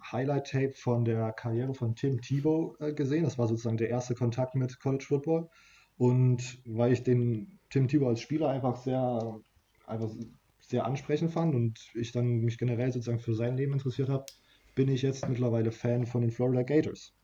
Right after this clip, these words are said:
Äh, und das war sozusagen mein Ding. Ich bin dann auch, mittlerweile be-, interessiere ich mich gar nicht mehr so für N F L, weil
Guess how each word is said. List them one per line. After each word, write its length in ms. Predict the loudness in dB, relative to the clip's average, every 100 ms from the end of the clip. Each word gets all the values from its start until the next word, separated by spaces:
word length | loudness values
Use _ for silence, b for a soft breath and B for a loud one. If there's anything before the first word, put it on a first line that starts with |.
| _
Äh, 60 |
und 640 | -2 -2 -2 0 0 -4 -10 _ _ _ _
das 160 | -8 -4
war 80 | -4
sozusagen 520 | -4 -6 -6 -6 -6
mein 360 | -4 -4 -4
Ding. 200 | -4 -2
Ich 160 | 0 0
bin 80 | 0
dann 100 | 0
auch, 300 | 0 -2 -4 b b b b -10
mittlerweile 580 | 0 2 2 4 4
be-, 280 | 2 -2 -4
interessiere 360 | 0 0 2 2
ich 60 |
mich 100 | 0
gar 120 | 0 0
nicht 80 |
mehr 100 | 0
so 160 | 2 0
für 420 | 2 2 2 2
N 80 | 0
F 160 | -2 -2
L, 240 | 0 0
weil 460 | 0 2 2 0